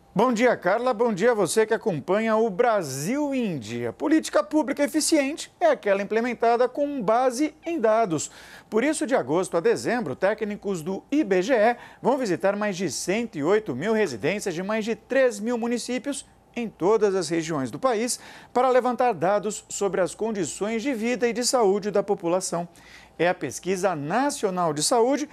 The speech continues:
realizada a cada cinco anos pelo Ministério da Saúde. O levantamento serve, por exemplo,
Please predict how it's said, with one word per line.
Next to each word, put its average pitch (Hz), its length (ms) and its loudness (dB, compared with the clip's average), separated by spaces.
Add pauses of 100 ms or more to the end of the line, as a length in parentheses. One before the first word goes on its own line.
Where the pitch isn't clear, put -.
(220)
realizada 247 500 2
a 233 60 2
cada 185 240 2
cinco 320 340 -2
anos 302 320 -6 (220)
pelo 254 160 0
Ministério 226 460 -2
da 123 80 -4
Saúde. 202 440 -2 (380)
O 175 80 4
levantamento 214 800 2
serve, 160 320 2
por 254 180 4
exemplo, 196 460 0